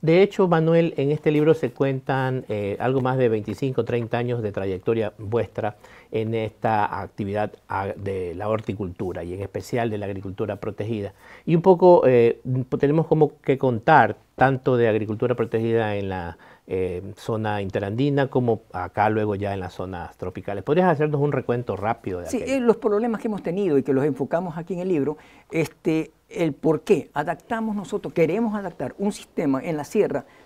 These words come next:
Speaker 2: productivo,
Speaker 1: Sí.
Speaker 2: ponerlo aquí en la costa.
Speaker 1: Ya.
Speaker 2: Definitivamente, las estructuras son diferentes, las dimensiones
Speaker 1: Claro.
Speaker 2: son diferentes, las condiciones climáticas igual. Entonces tenemos que ir buscando y seguimos buscando el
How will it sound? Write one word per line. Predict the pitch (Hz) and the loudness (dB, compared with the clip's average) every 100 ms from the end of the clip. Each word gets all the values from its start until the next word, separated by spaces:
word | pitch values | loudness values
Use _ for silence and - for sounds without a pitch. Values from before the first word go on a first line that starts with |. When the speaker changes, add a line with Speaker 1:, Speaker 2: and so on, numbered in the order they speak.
| _ | _
Speaker 2:
productivo, | 165 170 143 - 220 151 147 170 - | 0 2 0 -2 0 0 -2 -6 -16
Speaker 1:
Sí. | - 113 - - | -6 -6 -6 -4
Speaker 2:
ponerlo | 180 180 185 165 | -2 0 0 0
aquí | 170 | -2
en | 151 | -4
la | |
costa. | 135 107 - 131 | -4 -6 -6 -2
Speaker 1:
Ya. | |
Speaker 2:
Definitivamente, | 170 214 208 196 220 202 151 131 127 - _ - | 0 2 0 0 -4 -2 -2 -2 -6 -10 _ -2
las | 156 | -2
estructuras | 170 170 165 - 190 180 | -2 -2 -2 -2 -4 -4
son | 175 | -6
diferentes, | 160 151 151 185 175 | -6 -2 -2 -2 -4
las | 165 156 | -2 0
dimensiones | 127 113 | 2 4
Speaker 1:
Claro. | 98 - | 4 0
Speaker 2:
son | 170 | -6
diferentes, | 147 165 175 196 180 151 - _ | -8 -6 -8 -6 -10 -10 -14 _
las | 220 - | -6 -4
condiciones | 180 156 156 180 170 165 | -4 -4 -6 -6 -4 -6
climáticas | 156 160 180 165 175 156 | -4 -4 -4 -8 -10 -6
igual. | 160 165 220 208 - _ - | -4 -2 -2 -4 -12 _ -6
Entonces | 170 185 | -2 0
tenemos | 180 180 214 | -2 -2 -2
que | - 214 | -2 -4
ir | |
buscando | 196 170 - 160 123 | -4 -6 -6 -2 -2
y | |
seguimos | 135 131 247 247 | 0 6 8 8
buscando | 220 - 208 196 208 - - - | 4 -6 -10 -4 -6 -6 -20 -10
el | 170 165 165 165 165 160 156 143 | 0 2 2 2 2 0 -2 -4